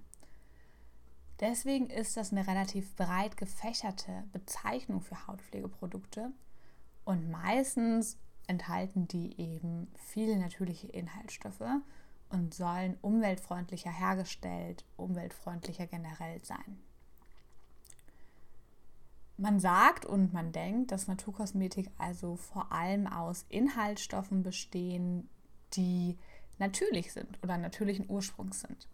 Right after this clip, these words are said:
Das heißt allerdings nicht, dass wir in Naturkosmetik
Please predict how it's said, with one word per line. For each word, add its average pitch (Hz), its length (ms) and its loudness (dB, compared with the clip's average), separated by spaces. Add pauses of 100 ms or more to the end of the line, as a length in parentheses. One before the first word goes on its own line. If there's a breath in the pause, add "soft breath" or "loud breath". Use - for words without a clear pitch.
(680 soft breath)
Das 190 240 2
heißt 190 340 4
allerdings 175 540 0
nicht, 202 800 4
dass 214 160 0
wir 214 140 2
in 208 80 2
Naturkosmetik 196 1120 0